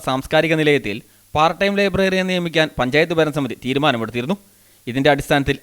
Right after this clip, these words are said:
അഭിമുഖവും നടത്തി. ഒന്നാം സ്ഥാനത്തെത്തിയ ആൾ ജോലി വേണ്ടെന്ന് എഴുതി നൽകിയതിനാൽ കൂടരഞ്ഞി പഞ്ചായത്തിലെ രണ്ടാം റാങ്കുകാരിക്ക് നറുക്കു വീഴുകയായിരുന്നു. ഇതേ തുടർന്നാണ്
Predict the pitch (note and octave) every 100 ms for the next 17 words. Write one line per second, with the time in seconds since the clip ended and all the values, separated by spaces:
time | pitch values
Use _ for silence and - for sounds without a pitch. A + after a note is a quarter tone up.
0 | A2 A#2 D3 C#3+ G#2 G#2 G#2 - - _
1 | _ _ G#2+ B2 C#3+ C#3+ D3 C#3+ C#3+ C#3
2 | C#3 C3 C3 - - A#2+ B2+ D3+ C3+ C#3
3 | C#3 C#3 C#3+ C#3+ C3+ C3+ A#2 G2 C#3 _
4 | _ _ _ _ _ D#3 F3+ G3+ A3 G#3
5 | F#3+ F#3+ F#3 F3+ - _ _ B2 C#3 D#3+
6 | F3 F3+ E3+ E3 D3+ C#3+ - B2 C3 D#3
7 | C3+ A#2+ A2+ A2 A#2 E3+ - _ _ _
8 | _ _ - C3 D3+ D#3 D3+ D3 C#3+